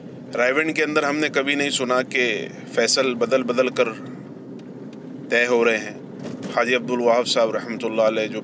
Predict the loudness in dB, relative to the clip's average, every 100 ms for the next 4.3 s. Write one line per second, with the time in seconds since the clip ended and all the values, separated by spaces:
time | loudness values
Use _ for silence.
0 | -8 -8 -4 0 2 2 -2 -4 -4 -6
1 | -6 -8 -14 -14 -14 -14 -14 -14 -10 -4
2 | 0 0 0 0 0 2 4 4 4 2
3 | 2 2 4 2 2 -2 -2 -2 2 4
4 | 4 4 4